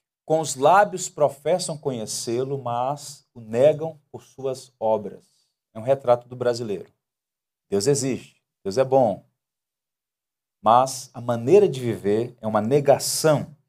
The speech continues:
São ateus pragmáticos que declaram confessar, confessam servir a Deus, confessam crer em Deus, mas vivem como se Deus não existisse. Nós não temos muitas pesquisas nessa área, mas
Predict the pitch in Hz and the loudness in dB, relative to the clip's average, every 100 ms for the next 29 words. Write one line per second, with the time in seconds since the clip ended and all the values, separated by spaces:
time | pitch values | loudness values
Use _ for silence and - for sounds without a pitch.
0 | _ _ _ - - 147 143 151 170 170 | _ _ _ -6 2 4 4 2 -4 -4
1 | - 160 156 139 139 139 - - - - | 2 2 2 2 2 2 -2 -18 -16 -18
2 | - 117 127 123 143 170 190 202 _ _ | -12 2 2 4 6 6 2 -8 _ _
3 | _ _ _ _ _ _ _ _ - 113 | _ _ _ _ _ _ _ _ -10 -2
4 | 120 - 135 139 156 - 123 117 143 151 | -2 2 4 6 4 -2 -6 2 2 2
5 | 165 - 143 139 139 107 123 185 - - | -4 -6 -6 -2 -4 -2 -8 -8 -14 -16
6 | 101 _ 131 139 139 135 110 143 165 135 | -18 _ 0 0 -8 -8 0 0 0 -2
7 | 131 151 - 117 127 139 98 95 113 113 | -4 -4 -4 2 2 0 -6 -2 -2 -2
8 | 131 131 _ _ _ _ _ - 107 - | -4 -8 _ _ _ _ _ -8 -6 -6
9 | 98 101 98 98 110 - 90 - - - | -2 -2 -2 -6 -8 -8 -12 -8 -8 -8
10 | - _ _ _ _ _ _ 131 147 156 | -16 _ _ _ _ _ _ 0 0 -2
11 | 160 131 - 110 139 170 143 - - 120 | -4 -4 -10 -10 -4 -2 -2 -8 -6 -8
12 | - 117 98 101 - 107 123 110 98 110 | -6 -10 -6 -4 4 6 8 6 2 2
13 | 135 127 - - | 2 2 -2 -10